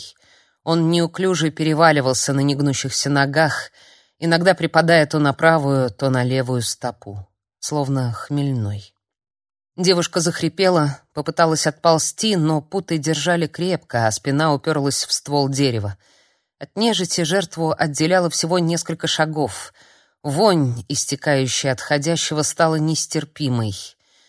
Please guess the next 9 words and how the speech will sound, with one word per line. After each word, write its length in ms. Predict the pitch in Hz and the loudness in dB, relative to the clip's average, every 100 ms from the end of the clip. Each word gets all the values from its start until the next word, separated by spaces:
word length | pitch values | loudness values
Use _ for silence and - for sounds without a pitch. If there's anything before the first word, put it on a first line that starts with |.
| _ _ _ | _ _ _
Уродливое 520 | 165 185 175 165 170 | 0 2 2 2 4
лицо 320 | 170 165 - 170 | 4 2 0 0
упыря 400 | 156 170 180 170 | 0 2 4 2
со 160 | - | 0
следами 480 | - 143 151 147 143 | -2 -2 2 4 4
земли 500 | 123 151 151 160 160 | 2 2 2 2 2
на 120 | 143 | 0
гниющей 560 | 127 135 135 147 - 131 | 0 0 0 -2 -4 -8
коже 500 | - 165 139 143 | -2 -2 0 -2